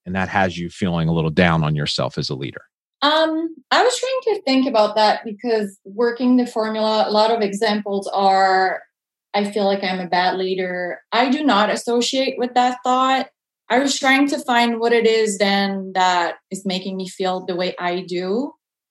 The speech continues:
Speaker 2: And I haven't, I don't know yet. I don't think I'm a bad leader. I really don't. I love what I do and I put a lot of heart in it. And I don't know.
Speaker 1: So let me ask you this. You say your biggest struggle is to find and develop leaders.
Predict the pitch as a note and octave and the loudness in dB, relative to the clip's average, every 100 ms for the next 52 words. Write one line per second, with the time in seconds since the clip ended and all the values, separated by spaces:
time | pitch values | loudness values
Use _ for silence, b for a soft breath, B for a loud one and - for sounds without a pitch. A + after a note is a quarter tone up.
0 | - G#3 A#3 B3+ C4 B3 - - G#3+ A3 | -4 2 4 4 2 -2 -4 -2 0 2
1 | G3+ F#3+ E3 C#3+ - _ - A#3+ C#4 - | 0 0 -2 -4 -6 _ -2 0 0 -2
2 | G#3+ G#3 F#3+ F3+ E3+ E3 D#3 - - - | -4 -2 -2 -2 -2 -4 -6 -10 -12 -16
3 | _ _ - G3 G3+ G#3 G3+ F#3+ G#3+ A#3+ | _ _ -4 0 2 2 2 0 -2 -6
4 | _ - F#3 F#3+ F#3+ F#3+ G3+ G3 G3+ F#3+ | _ -4 2 2 2 2 2 2 2 2
5 | F#3+ F#3 G#3 G#3 G3 F3+ F#3 G#3 F#3+ F#3 | 0 2 2 4 2 0 -2 0 2 4
6 | F3+ F3+ - G3 G3 F#3+ F#3+ F#3+ F#3+ F#3+ | 2 0 -2 0 2 2 0 0 -2 -4
7 | F#3 F3+ F3+ F3 F3+ F3 F3 F3+ _ G3+ | -10 -8 -4 -4 -4 -6 -10 -14 _ -8
8 | A#3 C4 G3+ - _ _ - - G3 F#3 | -4 -4 -4 -10 _ _ -6 2 2 4
9 | E3+ A3 G#3 E3+ - D3+ C3 - B2 D#3 | 2 2 2 2 0 0 0 0 -2 2
10 | D#3+ E3+ C#3 B2+ A#2 - B2+ C3+ A2+ F#2+ | 4 4 2 2 0 0 0 0 0 0
11 | - G2 - G2+ G2+ G2 F#2 F2+ F2 E2+ | -4 -12 -8 -6 -4 -4 -4 -2 -2 -2
12 | F#2+ G2 C#2 - - | -4 -4 -6 -12 -18